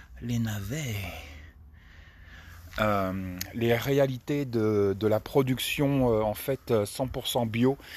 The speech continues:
euh, c'est qu'on va avoir des années, euh, extrêmement compliquées. Extrêmement compliquées, extrêmement difficiles. Euh, et donc, euh, il est important pour nous, euh, en tant que, en tant que résilients, en tant que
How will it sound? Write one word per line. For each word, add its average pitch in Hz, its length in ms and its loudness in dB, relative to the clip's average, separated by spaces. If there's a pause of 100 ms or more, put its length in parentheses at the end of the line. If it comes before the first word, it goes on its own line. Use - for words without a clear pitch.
(340)
euh, 110 140 0
c'est - 200 -4
qu'on 127 220 0
va 123 300 4
avoir 135 420 2
des 117 300 2
années, 120 420 2
euh, 107 80 -2 (160)
extrêmement 120 540 -6
compliquées. - 440 -12 (1120)
Extrêmement 117 400 0
compliquées, 117 480 0
extrêmement 120 440 0
difficiles. 127 600 0 (720)
Euh, 107 300 4
et 107 160 2
donc, 127 420 2
euh, 104 380 6 (1160)
il 120 120 2
est 117 160 4
important 143 440 2
pour 131 280 6
nous, 165 400 8
euh, 120 100 6
en 107 160 2
tant 135 200 -2
que, 107 440 4
en 98 100 -2
tant 123 160 -4
que - 120 -2
résilients, 120 640 4
en 120 60 2
tant 127 180 0
que 101 320 2